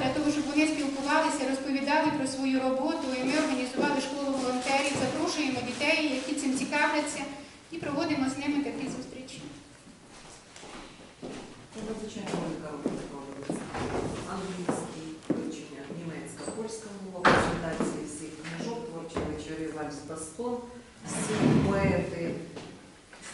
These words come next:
Speaker 2: Я не знаю, всі, хто тільки може, вони збираються в наших бібліотеках. На сьогоднішній день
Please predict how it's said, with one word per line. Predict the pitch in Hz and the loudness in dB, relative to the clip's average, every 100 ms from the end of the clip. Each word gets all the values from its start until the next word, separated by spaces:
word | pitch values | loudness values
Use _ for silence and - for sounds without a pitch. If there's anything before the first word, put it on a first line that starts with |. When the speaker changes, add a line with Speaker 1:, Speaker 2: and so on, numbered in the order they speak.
| - - - - 196 | -6 -6 -6 -8 -2
Speaker 2:
Я | 262 254 | 0 0
не | |
знаю, | - 170 160 | 0 0 -2
всі, | - - 277 226 | -2 2 4 4
хто | 269 | 2
тільки | 190 214 185 202 208 | 2 2 2 0 0
може, | 269 311 226 | 0 -2 -2
вони | 180 170 | -4 -4
збираються | 165 185 226 226 - | -4 -2 -2 -4 -6
в | - | -6
наших | - 175 160 | -6 -8 -10
бібліотеках. | - 165 165 - - - 151 | -10 -8 -8 -8 -10 -10 -10
На | - | -10
сьогоднішній | 170 190 - 165 170 | -8 -8 -8 -8 -6
день | 202 | -6